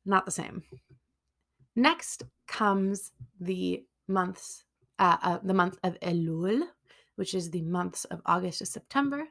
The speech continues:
The astrology is Virgo. The primary angel is Chaniel. The quality is action, and the element is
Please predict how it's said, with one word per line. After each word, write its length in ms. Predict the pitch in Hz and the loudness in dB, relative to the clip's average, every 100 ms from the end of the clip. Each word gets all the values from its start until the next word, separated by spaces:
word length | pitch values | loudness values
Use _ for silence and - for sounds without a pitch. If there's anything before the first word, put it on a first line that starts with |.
| - | -2
The 100 | 190 | -2
astrology 720 | 180 202 175 175 170 175 - | 0 0 0 0 -2 -8 -6
is 160 | 175 | -8
Virgo. 840 | 156 147 147 165 170 170 202 254 302 - | -6 -6 -2 0 0 0 0 -2 -6 -8
The 80 | 233 | -6
primary 400 | - 185 175 185 | 0 2 2 0
angel 260 | 175 175 | 0 0
is 100 | 165 | -2
Chaniel. 600 | - 180 170 170 165 190 | -2 -2 0 0 0 0
The 540 | 277 - - - _ - | -2 -6 -20 -20 _ -2
quality 400 | 190 175 170 165 | 6 6 6 0
is 120 | 160 - - | -4 0 4
action, 420 | - - 247 349 403 | 4 2 -4 -4 -6
and 100 | 226 | -6
the 120 | 208 | -2
element 400 | 185 180 175 175 - | 0 2 2 -2 -4
is 260 | 165 156 | -6 -6